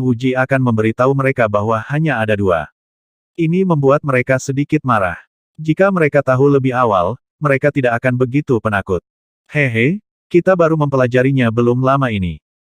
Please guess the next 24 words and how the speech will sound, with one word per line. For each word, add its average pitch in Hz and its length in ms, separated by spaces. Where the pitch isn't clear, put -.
Master 156 400
Bangsa 156 480
Wuji 139 320
tersenyum. 101 640
Dari 156 320
segi 143 240
informasi, 139 720
Kekaisaran 147 480
Wuji 139 320
adalah 123 400
yang 110 240
terkuat. 104 480
Namun, 147 560
mereka 160 320
baru 151 240
menerima 127 400
informasi 127 640
ini 120 160
setelah 131 320
Naga 120 400
dan 117 160
Phoenix 170 400
Empire 117 400
pergi. 98 400